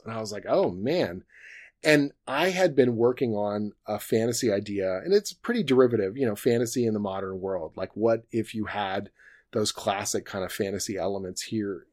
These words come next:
in, in the here and now? And a lot of people have done that stuff before. So I wasn't sure what my twist on it would be. I was trying to figure that out. And then Steven started talking about all the cool kind of Japanese ghost stories and legends. And I knew some of the yokai stories and things like that.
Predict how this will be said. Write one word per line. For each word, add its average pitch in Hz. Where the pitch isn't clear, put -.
in, 110
in 113
the 104
here 107
and 139
now? 127
And 143
a -
lot 180
of 156
people -
have 110
done 107
that 98
stuff -
before. 120
So 127
I 120
wasn't 135
sure 123
what 113
my 107
twist -
on 101
it 92
would 101
be. 101
I 90
was 104
trying 127
to 107
figure 104
that 92
out. 95
And 131
then 127
Steven 170
started 120
talking 113
about 95
all 123
the 123
cool 113
kind 101
of 104
Japanese 107
ghost 104
stories 101
and 95
legends. 113
And 131
I 160
knew 139
some 117
of 104
the 104
yokai 101
stories 98
and 95
things 107
like 95
that. 98